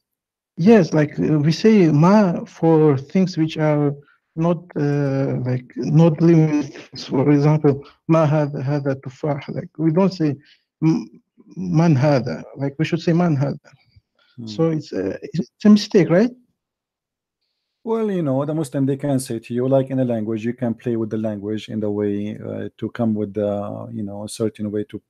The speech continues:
Speaker 2: to express yourself. But, you know, for me, I prefer to, to look, uh, for something more, more strong. As an example, how Allah created the, the male and the female, that will be more horrible.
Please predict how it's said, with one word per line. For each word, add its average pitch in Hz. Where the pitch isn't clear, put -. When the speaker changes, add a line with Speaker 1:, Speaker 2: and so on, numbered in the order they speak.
Speaker 2:
to 143
express 135
yourself. 107
But, 208
you 220
know, 147
for 139
me, 165
I 131
prefer 131
to, 113
to 123
look, 143
uh, 113
for 120
something 120
more, 110
more 123
strong. 107
As 143
an 139
example, 117
how 156
Allah 175
created 160
the, 117
the 117
male 127
and 113
the 113
female, 104
that 135
will 131
be 131
more 135
horrible. 107